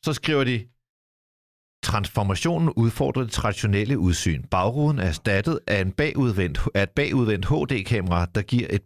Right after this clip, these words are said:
bedre synsfelt. Uhindret udsyn og mere lys ved kørsel i mørke."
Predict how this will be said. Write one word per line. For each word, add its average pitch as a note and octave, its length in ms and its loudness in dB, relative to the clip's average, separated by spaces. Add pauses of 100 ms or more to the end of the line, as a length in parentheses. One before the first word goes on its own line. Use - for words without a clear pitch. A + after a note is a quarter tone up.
bedre D3 420 0
synsfelt. D#2+ 560 -2 (580)
Uhindret C3+ 640 2
udsyn E3+ 520 2 (560)
og B2+ 120 2
mere A2 280 4
lys G2+ 360 0 (380)
ved G#2+ 80 0
kørsel - 460 -2
i A2 40 0
mørke." E2 400 -2